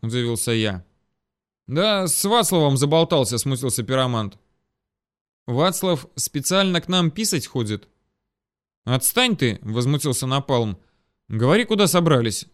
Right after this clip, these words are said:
а то у меня уже клаустрофобия начинается". "На юго-запад к Пентагону прошвырнемся.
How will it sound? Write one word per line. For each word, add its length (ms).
а 100
то 140
у 40
меня 220
уже 160
клаустрофобия 800
начинается". 800
"На 240
юго-запад 640
к 100
Пентагону 540
прошвырнемся. 880